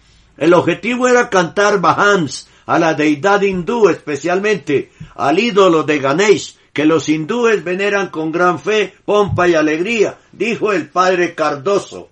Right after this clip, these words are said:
a O Heraldo. Tal fue el aprecio de la comunidad hindú que la compañía dirigida por el padre Cardoso fue invitada a actuar ante muchos otros ídolos sarvajanic públicos de Ganesh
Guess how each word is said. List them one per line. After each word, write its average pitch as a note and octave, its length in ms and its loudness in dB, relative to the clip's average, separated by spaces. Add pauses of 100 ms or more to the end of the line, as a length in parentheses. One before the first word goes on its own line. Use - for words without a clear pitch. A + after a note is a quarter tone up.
a - 260 -4
O D3+ 240 -8
Heraldo. C3 640 -6 (680)
Tal A3+ 360 2
fue G#3+ 200 0
el A3 80 0
aprecio G#3 500 2
de D#3+ 80 2
la D3+ 160 -2
comunidad D#3 440 -4
hindú A3 420 -4 (280)
que D3 140 -4
la D3+ 140 -2
compañía D#3 720 -2
dirigida F3+ 580 0
por D3+ 160 -4
el C#3+ 160 -6
padre F3+ 420 2
Cardoso D3+ 800 -4 (280)
fue G3+ 180 0
invitada G3 840 0
a - 20 -2
actuar F#3+ 420 -2
ante F3 240 -2
muchos F#3 400 -2
otros F3+ 400 -2
ídolos F3 540 0 (240)
sarvajanic D3 960 -2 (120)
públicos F#3+ 640 -4 (240)
de D3+ 180 -4
Ganesh F#3 540 -4